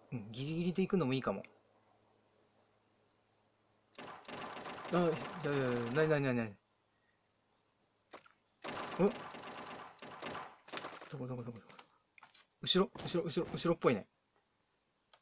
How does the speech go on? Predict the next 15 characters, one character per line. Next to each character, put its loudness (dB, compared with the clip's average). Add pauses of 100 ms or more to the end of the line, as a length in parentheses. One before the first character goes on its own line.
(840)
違 -10
う -12
違 -18
う。 -20 (1120)
ち -12
ょ -18
っ -18
と -10
ビ -10
ビ -6
り -4
す -4
ぎ -4
だ 2
ね。 -6